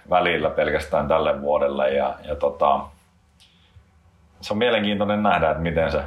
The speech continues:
mut mä tosiaan ehkä mieluummin otan sen koron nostoriskin, koska mä en usko, että se kauhean pitkään siellä korkeammalla pysyy. Kuten sanoit itsekin, niin meidän niinku trendikasvu ei taloudessa ole ihan päätä huimaava, ja mä vähän epäilen, että jos siihen palataan, niin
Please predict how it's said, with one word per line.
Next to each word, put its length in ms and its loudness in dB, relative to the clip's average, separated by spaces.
mut 260 0
mä 140 2
tosiaan 520 0
ehkä 200 -4
mieluummin 500 0
otan 200 2
sen 160 -6
koron 300 0
nostoriskin, 840 -2
koska 260 -4
mä 120 2
en 80 0
usko, 220 0
että 100 -4
se 80 -6
kauhean 380 0
pitkään 580 0
siellä 220 0
korkeammalla 720 0
pysyy. 580 -4
Kuten 240 -2
sanoit 300 0
itsekin, 500 -6
niin 200 -2
meidän 460 2
niinku 280 -4
trendikasvu 840 0
ei 100 2
taloudessa 560 0
ole 240 2
ihan 200 -2
päätä 320 2
huimaava, 540 0
ja 320 0
mä 220 0
vähän 260 2
epäilen, 380 0
että 120 -6
jos 160 -4
siihen 260 -2
palataan, 560 0
niin 140 -4